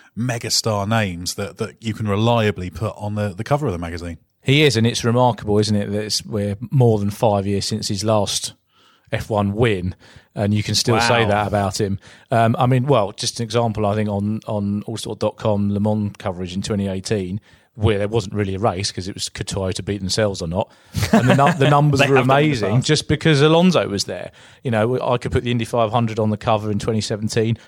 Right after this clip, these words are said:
Speaker 2: because Alonso was there. Um, so, yeah, he's, he's got, i-, incredible that he's still got that pulling power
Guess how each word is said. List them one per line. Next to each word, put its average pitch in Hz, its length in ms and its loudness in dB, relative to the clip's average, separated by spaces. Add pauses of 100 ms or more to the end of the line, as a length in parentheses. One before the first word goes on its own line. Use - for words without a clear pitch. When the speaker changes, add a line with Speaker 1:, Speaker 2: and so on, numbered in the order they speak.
(120)
Speaker 2:
because 135 280 2
Alonso 120 460 2
was - 160 -6
there. - 240 -6 (400)
Um, 110 560 4
so, 117 160 2
yeah, 120 260 4
he's, 110 240 -2
he's 110 180 -10
got, 107 240 -6
i-, - 420 -14
incredible 123 500 -2
that 101 100 -8
he's 107 160 -6
still 117 360 -2
got 107 200 -2
that 98 280 -8
pulling 104 360 0
power 95 400 -6